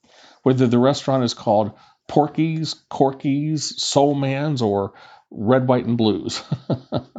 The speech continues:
The exception to that rule is a restaurant near Austin that has a sign outside that says, "Worst barbecue in Texas." I guess they're going for the reverse psychology angle.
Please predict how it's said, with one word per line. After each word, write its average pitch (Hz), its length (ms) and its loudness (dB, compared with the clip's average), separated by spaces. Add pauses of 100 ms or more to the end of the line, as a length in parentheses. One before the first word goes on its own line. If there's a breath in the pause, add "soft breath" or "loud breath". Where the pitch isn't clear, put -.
(960 soft breath)
The 180 60 4
exception 208 420 -2
to 135 80 0
that 113 220 2
rule 117 500 2
is 123 140 -2
a 117 80 2
restaurant 127 560 0
near 117 280 0 (360 soft breath)
Austin 120 540 0
that 107 100 -2
has 117 200 0
a 117 60 -4
sign 123 320 0
outside 110 520 0
that 90 120 -8
says, 104 540 -2 (340)
"Worst 123 540 0
barbecue 123 540 2
in 135 120 -2
Texas." - 640 -6 (760 soft breath)
I 113 100 -4
guess 135 200 2
they're 127 140 2
going 120 260 4
for 113 140 0
the 107 100 2
reverse 120 380 2
psychology 107 680 -2
angle. 87 520 -8